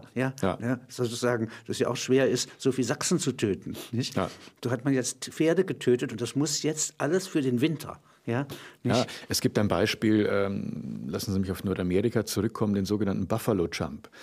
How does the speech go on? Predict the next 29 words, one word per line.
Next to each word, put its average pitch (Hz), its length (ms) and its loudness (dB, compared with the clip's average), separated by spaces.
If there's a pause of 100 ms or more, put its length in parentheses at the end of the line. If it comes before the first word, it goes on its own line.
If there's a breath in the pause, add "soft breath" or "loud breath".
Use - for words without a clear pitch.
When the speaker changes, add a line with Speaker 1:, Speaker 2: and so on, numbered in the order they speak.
(240 loud breath)
Speaker 2:
Das 101 140 -4
ist 120 100 -2
etwas, 107 400 0
was 101 300 0
in, 92 360 -2
in 98 140 -8
der - 80 -6
Späteiszeit 98 800 0
begonnen 131 420 2
hat 127 160 2
und 110 160 -2
es - 220 -4
geht - 240 -2
praktisch 139 560 0 (540 loud breath)
im 113 140 6
Grunde 107 500 6 (200)
bis - 280 4
zur 127 140 2
europäischen 110 560 0
Aufsiedlung 107 480 0
Nordamerikas 87 680 -2
weiter. 85 440 -6 (640 loud breath)
Und 101 140 -2
zwar, 98 400 2 (400 loud breath)
ähm, 123 380 4 (260)
die 113 80 2
Strategie 95 460 0
besteht 110 380 -2
darin, 139 460 2